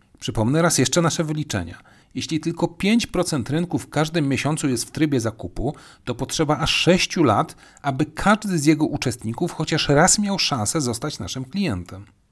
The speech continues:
W efekcie marketing nastawiony na budowanie rozpoznawalności i preferencji naszej marki, tak jak w przypadku powszechnego w B two B edukacyjnego content marketingu, to tak naprawdę mówienie do,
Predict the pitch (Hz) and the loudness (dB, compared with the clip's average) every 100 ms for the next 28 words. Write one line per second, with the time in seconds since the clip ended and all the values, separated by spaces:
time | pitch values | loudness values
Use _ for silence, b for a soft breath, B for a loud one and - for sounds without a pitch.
0 | _ _ - 127 202 - 160 143 131 165 | _ _ -6 -2 -2 2 2 2 0 -2
1 | 160 135 151 120 120 127 135 127 123 123 | -2 -6 -4 -4 -2 0 2 2 0 0
2 | 123 127 120 117 135 135 117 123 113 117 | 2 2 2 0 -2 -4 -2 0 2 2
3 | 135 - - 131 - 110 113 143 233 - | 0 -4 -10 -6 -6 -2 0 4 4 4
4 | 107 104 98 95 87 - - 98 165 B | 2 0 0 -2 -2 -4 -8 -8 -8 B
5 | B B 98 - 92 85 - - 90 92 | B B -8 -6 -8 -8 -10 -12 -8 -8
6 | - - 87 - 98 - 95 - 98 90 | -10 -8 -8 -2 -2 -2 -6 -4 -6 -4
7 | 92 92 92 95 104 90 95 - 117 104 | -4 -6 -8 -8 -6 -6 -6 -6 -4 -2
8 | - - 98 98 92 - 107 107 92 98 | -2 -4 -4 -2 -4 -2 -4 -4 -4 -6
9 | - 101 - 98 92 156 - B B - | -6 -10 -10 -10 -8 -8 -10 B B -10
10 | 156 180 - 180 - 175 175 165 160 151 | -6 -6 -6 -4 0 0 2 0 2 0
11 | 123 123 151 165 147 135 135 120 120 113 | 0 0 2 2 2 0 -2 -4 -2 0
12 | 117 117 | -2 -4